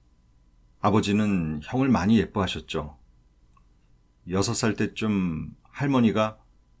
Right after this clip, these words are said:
제게 그러셨어요. "아이고, 세상 구경도 못할 뻔했는데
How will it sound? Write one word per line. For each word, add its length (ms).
제게 340
그러셨어요. 680
"아이고, 340
세상 360
구경도 400
못할 400
뻔했는데 640